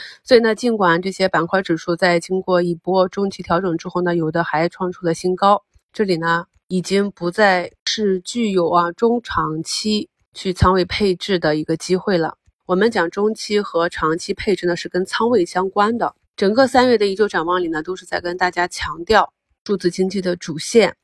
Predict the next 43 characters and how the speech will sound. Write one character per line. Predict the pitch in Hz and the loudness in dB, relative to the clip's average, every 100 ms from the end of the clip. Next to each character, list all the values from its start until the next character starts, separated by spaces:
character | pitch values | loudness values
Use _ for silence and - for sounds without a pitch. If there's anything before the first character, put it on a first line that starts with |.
| _ _ - | _ _ -2
所 | 208 | 2
以 | 208 | 4
抓 | 240 240 | 4 4
住 | 247 | 2
主 | 202 | -4
升 | 160 202 | -2 0
浪 | 190 | 0
之 | 180 | 0
后 | 190 | 0
呢， | 180 | 0
在 | 170 175 | 2 0
四 | - | 0
月 | 185 180 | -2 -2
初 | - | -2
又 | 190 | 0
跟 | 175 175 | 0 0
大 | 175 | -2
家 | 175 180 | -2 -2
讲， | 180 151 156 | 0 0 -2
从 | - 160 | -4 -4
四 | 170 180 | -2 0
月 | 170 | 0
中 | - 185 185 | 0 -2 2
到 | 180 170 | 4 4
五 | 160 | 2
月 | 160 180 | 2 2
呢， | 170 | 2
都 | 165 | 0
会 | 175 185 | -2 -2
是 | 170 165 | -2 0
一 | |
个 | 170 | 0
中 | - 185 | -2 -4
期 | - | -6
调 | - 156 175 | -2 0 2
整。 | 175 - _ | 0 -2 _
所 | - 196 | -2 0
以 | |
在 | 190 202 | 4 2
回 | 202 175 | 4 0
避 | 208 | 2
了 | 214 180 | 4 4
主 | 180 - 156 156 - | 2 -4 -4 -4 -10